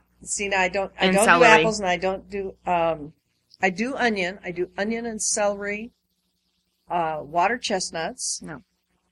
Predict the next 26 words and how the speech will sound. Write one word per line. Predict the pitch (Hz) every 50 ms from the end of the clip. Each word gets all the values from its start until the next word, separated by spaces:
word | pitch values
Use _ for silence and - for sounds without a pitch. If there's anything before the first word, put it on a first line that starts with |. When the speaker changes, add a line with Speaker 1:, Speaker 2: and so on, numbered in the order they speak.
| _ _ _ _ _ _ _
Speaker 1:
Uh, | - 170 165 160 156 147
walnuts. | 147 175 196 214 220 190 160 151 170 - - - - - - -
Speaker 2:
No. | 165 160 147 165 - _ _ _ _ _ _ _ _ _ _ _ _ _ _ _ _ _ _ _
Speaker 1:
Um, | 185 175 170 165 165 165 165 165 160 160 160 160 160 160 160 160 160 165 _ _ _ _ _ _ _ _ _ _ _ _ _ _ - _ _ _ _ _ _ _ _ _ _ _ -
trying | - 220 240 233
to | 196
think, | 185 - 226 190 - -
'cause | - 180 - -
a | 185
lot | 175 180 220 294
of | 294
times | - 226 190 190 185 208
I | 185 185
just | 180 202 196 - _
put | - 220 208 196
in | 196 196 196 180
whatever | 180 180 180 180 180 175 165 139
I've | 123 123 123 -
got. | 156 165 202 196 147 123 - _ _ _ _ _ _ _ _ _ _ _ _ _ _
But | 175 165 -
there | 196 190 185
are | 185 185 185 175
some | - - - 196 202 202 196
things | 196 214 196 190 180 170 -
that | 180 165
it's, | 165 165 160 - - - - -